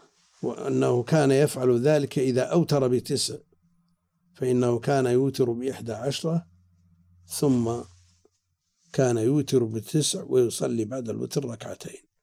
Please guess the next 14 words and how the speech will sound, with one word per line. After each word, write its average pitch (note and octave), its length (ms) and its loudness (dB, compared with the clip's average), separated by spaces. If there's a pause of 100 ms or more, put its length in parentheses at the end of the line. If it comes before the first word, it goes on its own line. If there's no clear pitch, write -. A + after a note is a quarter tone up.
(340)
وهو C3+ 280 4
جالس". - 540 -10 (3000)
يقول E3+ 300 0
شيخ C#3 260 0
الإسلام: B2 560 -2
وأكثر A#2+ 520 -4
الفقهاء B2 760 -10 (640)
ما D#3+ 240 4
سمعوا D3 460 4
بهذا A#2+ 400 -2
الحديث، A2 600 -6 (720)
ولهذا A#2 640 -2
ينكرون A2+ 580 -2
هذه A2 560 -6